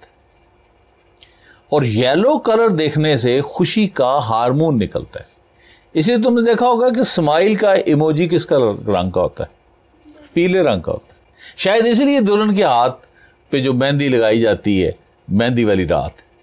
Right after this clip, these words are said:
उसका हाथ पीले किए जाते हैं, इसकी भी शायद यही वजह। तो येलो जो है, स्पेक्ट्रम में जो सेवन कलर्स हैं, उसमें सबसे ज्यादा चमकदार है।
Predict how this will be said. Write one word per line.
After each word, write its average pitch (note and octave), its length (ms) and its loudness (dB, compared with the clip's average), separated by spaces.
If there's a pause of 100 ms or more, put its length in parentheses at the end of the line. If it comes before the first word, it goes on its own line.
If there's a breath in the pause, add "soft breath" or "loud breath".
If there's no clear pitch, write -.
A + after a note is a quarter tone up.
(760)
उसका F#2+ 300 -4
हाथ F2 120 0
पीले G#2 360 -2
किए F2 200 -2
जाते C#2 280 -10
हैं, - 60 -20 (600)
इसकी B2 220 -6
भी B2+ 120 -4
शायद E2+ 300 -2
यही E2+ 140 -2
वजह। C#2+ 240 -8 (300)
तो F3 80 0
येलो C3+ 540 0
जो E4+ 140 2
है, B2+ 340 0 (540)
स्पेक्ट्रम - 760 -2
में B2+ 180 0
जो B2+ 100 -2
सेवन C3 400 0
कलर्स G#2 400 0
हैं, E2 280 -4
उसमें F#3 360 0
सबसे - 560 -4
ज्यादा G2 380 -2 (320 loud breath)
चमकदार D#2+ 600 -4
है। - 100 -20